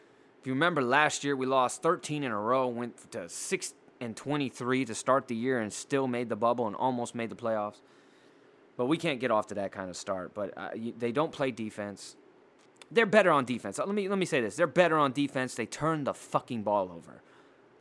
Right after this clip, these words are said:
Like, I'm talking, like, fifteen, twenty fucking times a game.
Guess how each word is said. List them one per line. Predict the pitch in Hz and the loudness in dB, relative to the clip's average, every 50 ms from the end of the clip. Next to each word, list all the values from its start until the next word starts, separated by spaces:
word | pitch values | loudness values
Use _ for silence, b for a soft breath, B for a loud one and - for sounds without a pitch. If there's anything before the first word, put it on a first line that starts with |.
| _ - - - - | _ -20 -20 -10 -4
Like, | 147 160 143 123 - - _ - - - - | 0 0 0 0 -2 -12 _ -20 -6 -2 0
I'm | 196 220 | 0 2
talking, | - 208 208 185 - 156 | 6 6 6 6 4 2
like, | 135 117 101 - - | -2 -2 -4 -4 -2
fifteen, | - 226 202 - - - 190 196 185 180 160 - - | 0 0 0 -2 -4 -6 -6 -4 -4 -4 -6 -8 -12
twenty | - - - 190 202 202 180 | -6 -2 0 2 2 0 -2
fucking | - - 190 175 - 151 131 | 0 0 0 0 0 -2 -6
times | - 143 143 139 120 104 | -2 -2 -2 -2 -4 -6
a | 104 | -8
game. | 87 107 117 120 107 90 | -8 -8 -8 -8 -8 -10